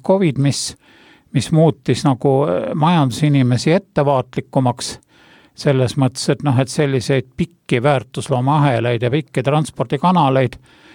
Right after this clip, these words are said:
nii hirmus enam ei usaldatud, sellepärast et, et noh, oli näha,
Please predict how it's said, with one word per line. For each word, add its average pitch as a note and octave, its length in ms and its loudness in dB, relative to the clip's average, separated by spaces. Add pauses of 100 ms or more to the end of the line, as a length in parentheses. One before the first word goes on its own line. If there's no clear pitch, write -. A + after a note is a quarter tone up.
(340)
nii C#3+ 240 4
hirmus D#3 420 2
enam C#3+ 320 2
ei D3+ 80 2
usaldatud, C3 720 -2
sellepärast C3 720 -2
et, - 260 -6 (140)
et C3+ 140 -4
noh, C3 180 2
oli C#3 160 0
näha, D3+ 280 2